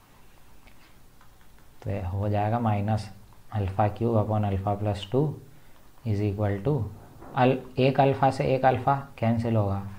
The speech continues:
तो ये बचेगा माइनस टू alpha upon alpha plus two minus वन। Further इसको सॉल्व करोगे माइनस अल्फ़ा क्यूब,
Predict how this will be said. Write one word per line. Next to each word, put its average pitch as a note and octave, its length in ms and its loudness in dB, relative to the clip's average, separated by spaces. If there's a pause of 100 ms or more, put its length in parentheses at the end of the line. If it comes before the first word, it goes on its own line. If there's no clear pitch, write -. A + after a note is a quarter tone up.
(380)
तो A2+ 60 0
ये A#2 80 4
बचेगा A#2 380 4
माइनस A#2 540 2
टू A#2+ 140 2
alpha A2+ 360 2
upon A2+ 260 2
alpha A2 280 2
plus A2 320 -2
two B2+ 180 0 (720)
minus G2+ 460 0
वन। F#2 200 0 (1080)
Further A2 400 2 (180)
इसको - 160 -6
सॉल्व A#2 300 2
करोगे A#2 340 4
माइनस A#2 560 4
अल्फ़ा A#2 340 2
क्यूब, C#3 400 0